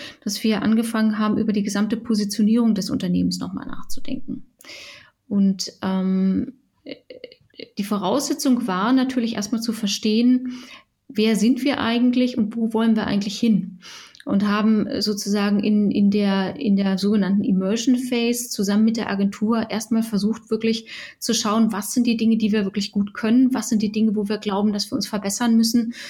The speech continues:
und was ist eigentlich das, wo wir unseren Kunden einen Mehrwert bieten und haben dann sehr viel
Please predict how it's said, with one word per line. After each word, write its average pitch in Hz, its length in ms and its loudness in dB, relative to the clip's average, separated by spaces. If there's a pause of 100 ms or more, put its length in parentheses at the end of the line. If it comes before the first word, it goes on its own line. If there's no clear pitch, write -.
(300)
und 202 400 0
was 196 220 -4
ist 220 160 -4
eigentlich 214 280 -2
das, - 380 -8
wo 196 140 0
wir 214 200 2
unseren 208 320 2
Kunden 262 760 4 (460)
einen 220 140 6
Mehrwert 220 400 2
bieten 180 460 -4 (100)
und - 260 -4
haben 202 280 0
dann 240 500 2 (120)
sehr 247 360 0
viel 247 540 0